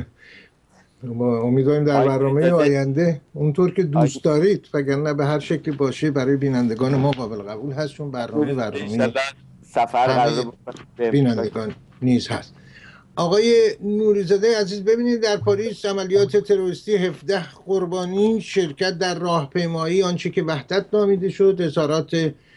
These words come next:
Speaker 1: آقای هولند رئیس جمهوری فرانسه و بقیهٔ رهبران جهان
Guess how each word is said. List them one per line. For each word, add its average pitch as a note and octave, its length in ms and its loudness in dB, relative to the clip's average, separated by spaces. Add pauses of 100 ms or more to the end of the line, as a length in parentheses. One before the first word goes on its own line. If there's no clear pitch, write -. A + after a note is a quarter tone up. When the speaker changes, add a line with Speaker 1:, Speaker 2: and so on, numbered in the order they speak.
(320)
Speaker 1:
آقای D3+ 280 2
هولند E3 420 4
رئیس D#3 240 2
جمهوری C#3+ 520 -2
فرانسه D3 680 0
و G3+ 460 -2
بقیهٔ E3 640 -2
رهبران D3+ 720 -2
جهان F#3+ 560 0